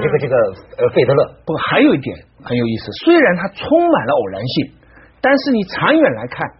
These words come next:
Speaker 2: 强国就是强国。足球有常任，安全，安理会常任理事国，第一是巴-，巴西，
Speaker 1: 嗯。
Speaker 2: 第二是德国，第三是意大利，这是没，没法否定的。
Speaker 1: 哎，人家讲了，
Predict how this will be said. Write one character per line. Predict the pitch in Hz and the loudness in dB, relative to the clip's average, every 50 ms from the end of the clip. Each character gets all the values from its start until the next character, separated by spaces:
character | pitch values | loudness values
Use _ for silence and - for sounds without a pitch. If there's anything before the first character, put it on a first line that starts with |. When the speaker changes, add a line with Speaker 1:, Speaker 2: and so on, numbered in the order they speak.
| _ _ | _ _
Speaker 2:
强 | - - - 165 196 | -12 -6 -4 -2 0
国 | 220 214 | 0 0
就 | - 208 | 0 -2
是 | 170 135 | -2 -4
强 | - - 104 113 113 | -4 -8 -10 -10 -8
国。 | 98 98 - - - _ _ - - - - - - - _ _ _ _ | -8 -8 -10 -10 -14 _ _ -20 -20 -20 -20 -20 -20 -20 _ _ _ _
足 | - 208 262 302 262 | 2 4 4 4 4
球 | - - 175 202 214 | 2 2 2 2 2
有 | 185 143 110 107 107 - | 2 0 -2 -2 -6 -10
常 | - - 139 | -8 -2 0
任， | 151 180 190 185 - | 2 2 2 0 0
安 | 185 196 214 | -2 -2 0
全， | - 165 156 151 | 0 0 0 0
安 | - 202 202 | 0 0 0
理 | 175 - | 0 0
会 | - 180 165 131 | 0 0 0 -2
常 | - - 135 | -2 -2 0
任 | 151 175 170 143 | 0 2 2 0
理 | - | -2
事 | - - 139 117 - | -4 -4 -6 -6 -6
国， | 98 82 78 - _ _ _ _ _ _ - - | -8 -12 -12 -16 _ _ _ _ _ _ -8 -6
第 | 170 170 | -4 -2
一 | 175 190 180 | 0 -2 -2
是 | - 127 98 - | -2 -4 -6 -4
巴-， | - 113 117 - - - - | -2 -2 -2 -4 -8 -8 -6
巴 | 120 117 | -4 -4
西， | - - - 110 107 - - - | -4 -6 -8 -10 -10 -12 -4 -2
Speaker 1:
嗯。 | 165 165 160 156 147 135 | 0 4 4 4 4 4
Speaker 2:
第 | - 147 | 4 4
二 | 175 175 170 139 | 4 4 4 2
是 | - - 110 - | 0 -4 -10 -8
德 | - 120 135 147 | -4 -2 -2 -2
国， | - 104 92 87 - _ _ _ _ | -2 -6 -8 -10 -14 _ _ _ _
第 | 120 107 | -12 -8
三 | - - 123 123 | -4 -2 -2 0
是 | 120 127 | -2 -2
意 | 110 131 123 | -4 -2 -2
大 | 143 120 117 147 | 0 0 2 0
利， | 143 | 2
这 | 127 208 254 | 2 2 2
是 | 294 294 | 2 2
没， | 240 220 302 294 - - | 2 0 0 -2 0 0
没 | 202 277 302 | 0 2 2
法 | - 226 233 | 2 0 0
否 | 226 208 - 180 | 2 2 2 2
定 | 226 269 233 | 2 2 0
的。 | - | 0
Speaker 1:
哎， | - | 2
人 | 170 196 226 | 2 4 4
家 | 240 | 4
讲 | 175 131 107 | 4 4 2
了， | 107 | 2